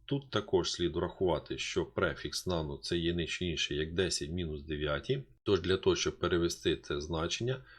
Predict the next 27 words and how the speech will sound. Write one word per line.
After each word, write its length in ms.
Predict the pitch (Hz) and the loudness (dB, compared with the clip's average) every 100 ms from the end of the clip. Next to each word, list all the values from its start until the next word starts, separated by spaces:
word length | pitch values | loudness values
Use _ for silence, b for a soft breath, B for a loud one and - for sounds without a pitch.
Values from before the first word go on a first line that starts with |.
| B - | B -6
в 60 | 98 | 2
нашому 460 | 101 82 - 76 | 2 2 0 -4
числі 420 | - - - - - | -6 -8 -4 -4 -2
ми 160 | 95 | -2
повинні 420 | - 95 92 80 | 0 0 2 0
кому 420 | 76 - 92 80 78 | -2 6 6 6 0
перенести 720 | - 76 73 73 - 143 - B B B | -4 -4 -4 -6 -2 -2 -2 B B B
на 300 | 85 95 98 | -2 2 2
дев'ять 440 | 71 85 82 76 78 | 0 0 0 0 -2
знаків 560 | 95 110 - 117 - | -2 -2 -2 -4 -4
ліворуч. 600 | 76 104 95 78 78 - B B B | 0 2 4 2 -2 -10 B B B
У 120 | 101 107 | -4 2
нашому 480 | 98 - 82 78 | 2 2 -2 -4
числі 500 | - 85 - 87 73 B B B | -4 -4 -4 -4 -6 B B B
в 160 | 85 85 | -6 -4
двісті 540 | 92 90 85 - - - - | -2 0 -2 -4 -12 -14 -10
є 420 | 87 87 87 65 - | -6 2 2 2 -4
три 240 | 78 73 | -2 -2
знаки, 460 | 73 104 123 151 - B B B - | 0 -2 -2 -2 -6 B B B 0
інші 380 | 123 92 92 | 2 2 0
знаки 440 | 82 87 73 - 76 | 0 0 -2 -4 -4
ми 200 | 85 82 | -2 0
заміщуємо 640 | 80 87 85 - 71 71 | 0 -2 -2 -4 -8 -4
нулями 480 | 82 113 151 160 - - | 2 4 4 2 -2 -6
і 100 | 113 | -4
отримуємо 580 | 101 87 87 82 73 69 | -2 -2 0 -2 -2 -4
значення 480 | 90 127 131 101 | -2 0 0 -2